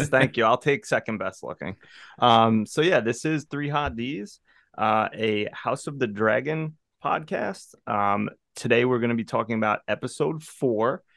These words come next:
and the title of this is King of the Narrow Sea, uh, referencing Daemon, obviously. Um, and, uh, if you are not a book reader, do not be, uh, scared, because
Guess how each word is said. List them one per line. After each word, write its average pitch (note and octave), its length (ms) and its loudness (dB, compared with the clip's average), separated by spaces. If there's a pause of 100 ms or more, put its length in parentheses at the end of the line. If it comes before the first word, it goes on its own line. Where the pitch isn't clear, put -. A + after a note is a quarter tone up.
(200)
and A2+ 180 0
the A2 60 0
title A2+ 380 2
of A2 100 -4
this A2 240 -4
is G#2 240 -4 (220)
King D3+ 420 -6
of A#2 260 0
the A2+ 100 4
Narrow A2+ 460 4
Sea, A2 460 -8 (480)
uh, F#2 260 -4
referencing G2+ 580 -2
Daemon, G2+ 340 -2
obviously. E2 680 -6 (460)
Um, G#2 400 4 (160)
and, A#2 320 0
uh, B2+ 380 2 (120)
if C3+ 240 -2
you D3 140 0
are C3+ 220 4
not A#2 440 -4
a B2+ 80 -8
book C3+ 340 -8
reader, A2+ 440 -4 (220)
do A2 100 0
not G#2+ 380 2 (100)
be, C#3 260 -4
uh, D3 60 -6
scared, F#2+ 540 -2 (240)
because G#2 840 0